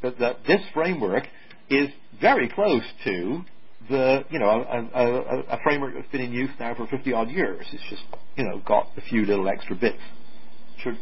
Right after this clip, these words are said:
non-trivial, but still. It's not like you have to adopt a totally new one every couple of weeks.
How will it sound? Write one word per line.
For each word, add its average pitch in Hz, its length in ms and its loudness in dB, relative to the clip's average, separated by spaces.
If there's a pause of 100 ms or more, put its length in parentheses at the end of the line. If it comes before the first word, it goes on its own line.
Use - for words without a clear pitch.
non-trivial, 117 600 2
but 120 180 2 (260)
still. - 240 2 (340)
It's 127 180 0
not 147 180 4
like 113 160 4
you 120 80 4
have 110 120 0
to 110 60 2
adopt 110 220 2
a 95 160 -2
totally 104 240 2
new 120 240 0
one 98 160 2
every 95 160 0
couple 101 260 0
of 98 80 2
weeks. 107 240 2